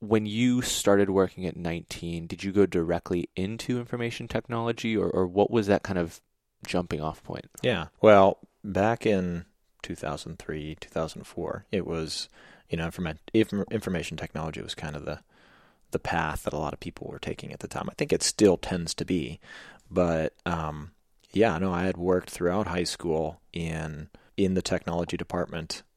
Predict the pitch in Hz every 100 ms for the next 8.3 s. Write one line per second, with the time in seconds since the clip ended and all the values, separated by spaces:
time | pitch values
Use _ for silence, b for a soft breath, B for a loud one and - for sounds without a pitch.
0 | - 160 151 - - - 160 - - -
1 | - - - - - - B B B _
2 | 170 165 160 160 165 - - 82 - 85
3 | - 92 82 78 80 78 76 - - 85
4 | 85 82 80 - 87 - 80 82 92 -
5 | 78 - 90 87 80 - 76 - 85 78
6 | - 80 85 78 - 104 110 139 131 175
7 | _ - 95 82 104 127 151 165 - 92
8 | 85 82 -